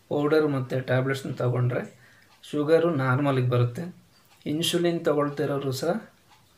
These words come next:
six month ತಗೋಬೇಕು, ಇದನ್ನು ನಾರ್ಮಲ್ಗೆ ಬರ್ಬೋದು. ಹಾಗಾಗಿ ಯಾವುದೇ ಥರ side effect ಆಗಲ್ಲ, ಮತ್ತು ಆರೋಗ್ಯನೂ ಉತ್ತಮವಾಗಿರುತ್ತೆ.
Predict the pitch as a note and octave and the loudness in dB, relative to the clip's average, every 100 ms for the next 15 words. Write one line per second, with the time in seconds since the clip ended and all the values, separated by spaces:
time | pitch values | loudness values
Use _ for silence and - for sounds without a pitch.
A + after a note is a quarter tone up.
0 | - - D3 - F3 D#3+ E3 D3+ C3 B2+ | -18 -12 -10 -8 -4 -4 -4 -2 0 0
1 | B2 B2+ B2+ C#3+ A3 - - - _ - | 0 -2 0 -2 -4 -12 -20 -20 _ -2
2 | C3 C#3+ C#3+ C#3 B2+ B2 A#2+ A#2+ - - | 0 2 2 2 2 4 4 2 0 -10
3 | - - _ - D#3 D3 E3 D#3+ C#3 E3 | -20 -20 _ -8 0 4 4 4 -2 -4
4 | - - - - - _ _ _ - C#3 | -12 -20 -20 -20 -20 _ _ _ -6 0
5 | C#3 C#3+ C#3 C#3+ B2+ C#3+ C#3+ C#3+ C3 C#3 | 2 2 0 0 0 0 0 0 0 -4
6 | - C#3 C#3+ C#3+ D#3+ - - - _ _ | 0 0 2 0 -2 -6 -20 -20 _ _
7 | _ _ _ _ - C#3+ F#3+ F#3+ - _ | _ _ _ _ -10 -4 -4 -6 -20 _
8 | _ _ - F3 D3 D3 D3 D3 C3 B2 | _ _ -14 -6 -4 -2 0 0 0 0
9 | C3+ C#3 B2+ B2+ B2 - | 0 2 2 2 0 -6